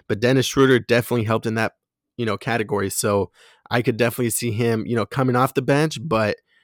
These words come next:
at the end of the game, staying on the court. Uh, he averaged eighteen point nine points per game, four assists per game, shot forty-seven percent from the field,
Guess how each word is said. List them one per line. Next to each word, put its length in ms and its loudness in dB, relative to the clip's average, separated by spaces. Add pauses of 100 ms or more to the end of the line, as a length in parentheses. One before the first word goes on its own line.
(160)
at 160 -6
the 120 -2
end 120 0
of 80 0
the 80 -2
game, 340 -2
staying 580 -2
on 220 -2
the 60 -6
court. 420 0 (720)
Uh, 200 0
he 200 2
averaged 800 2 (140)
eighteen 480 0
point 320 -2
nine 520 -2 (200)
points 280 -2
per 120 -2
game, 460 -2 (360)
four 720 2
assists 400 -2
per 140 -2
game, 420 -4 (460)
shot 440 0
forty-seven 840 2
percent 360 -2
from 200 -4
the 60 -6
field, 400 0